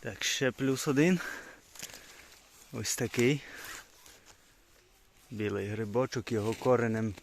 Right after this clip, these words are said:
пережало. О, бачу ще наверху один. Дивіться, пережало йому коренем шапочку. О,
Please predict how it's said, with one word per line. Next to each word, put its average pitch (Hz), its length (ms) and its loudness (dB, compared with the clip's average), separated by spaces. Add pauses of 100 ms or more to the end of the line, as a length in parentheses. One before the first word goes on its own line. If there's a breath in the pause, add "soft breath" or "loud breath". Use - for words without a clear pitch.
(220)
пережало. 117 460 2
О, 135 120 2
бачу 120 240 4
ще - 160 -2
наверху 113 380 2
один. 107 280 0 (720 loud breath)
Дивіться, 110 380 -4
пережало 113 600 -2
йому 113 320 0 (600)
коренем 120 520 -2
шапочку. - 680 -4 (2750 loud breath)
О, 131 140 0